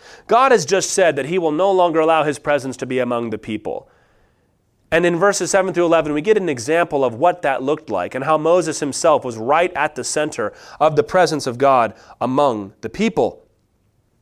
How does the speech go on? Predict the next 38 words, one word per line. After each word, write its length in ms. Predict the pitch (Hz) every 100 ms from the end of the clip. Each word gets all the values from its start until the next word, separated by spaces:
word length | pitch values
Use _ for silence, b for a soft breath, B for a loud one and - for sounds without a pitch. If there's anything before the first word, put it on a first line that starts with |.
| _
And 120 | 147
in 100 | 170
verse 240 | 156 240 -
twelve, 720 | - 233 170 147 - - -
Moses 480 | 139 269 349 269 220
is 100 | 185
going 180 | 180 160
to 100 | 165
intercede 680 | 131 160 - - 240 285 208
for 120 | 160
the 100 | 123
people. 400 | 110 92 - - B B
He's 180 | 240 269
going 180 | 262 220
to 60 |
step 320 | - 233 214
in 80 | 208
and 220 | 185 156
pray 520 | - - 208 247 285 285
for 300 | - 135 104
them. 240 | 85 78 B B -
And 120 | 170
so, 200 | 233 220
in 80 | 208
a 80 |
sense, 320 | 185 277 247 -
the 120 | 208
text 360 | - 254 254
is 120 | 185 175
establishing 720 | - - 233 240 220 214 190
his 220 | 180 160 B B
credentials, 840 | - 165 190 208 - 180 123 - b b
as 200 | 131 123
it 80 | 117
were. 380 | 113 92 57 - _ _ _ _ _ _ _ _ _ -
Moses 460 | 143 240 208 185
was 240 | 160 131 - b b _ _ -
accustomed 720 | - - 220 - 123 98